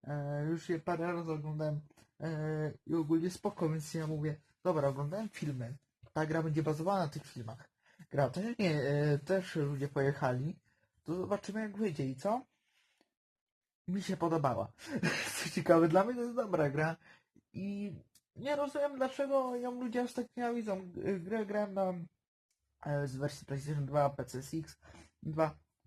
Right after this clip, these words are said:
E, <laughs> miałem nie gestykulować prosto w kamerę. E, ale gra też pojawiła się na GameCube. Nie, nie, nie było na Xboxa wersji, <laughs> jak myślałem, ale nie. Były, były tylko PlayStation, e, dwa i, e,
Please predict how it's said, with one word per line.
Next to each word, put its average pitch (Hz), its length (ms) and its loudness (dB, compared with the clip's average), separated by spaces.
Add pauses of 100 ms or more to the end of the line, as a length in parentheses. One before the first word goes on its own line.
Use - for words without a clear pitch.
(140)
E, 156 200 4 (280)
<laughs> 330 360 0
miałem 156 220 2
nie 143 80 0
gestykulować 147 680 0
prosto - 240 -10
w 147 60 -10
kamerę. 147 320 -2 (440)
E, 139 300 -2
ale 151 260 0
gra 156 180 0
też - 180 -12
pojawiła 135 420 0
się 143 140 -6
na 131 180 -2
GameCube. 135 800 -4 (1000)
Nie, 139 180 -2
nie, 151 200 0
nie 160 200 -4
było 139 200 -4
na 123 100 -6
Xboxa - 460 -6
wersji, - 340 0
<laughs> - 0 -
jak 165 120 4
myślałem, 220 380 6
ale 202 220 4
nie. 151 160 0
Były, 165 380 4
były 156 200 2
tylko 156 240 -2
PlayStation, 147 640 -4 (440)
e, 123 200 -6
dwa 135 340 0
i, 139 300 -8 (320)
e, 131 260 -6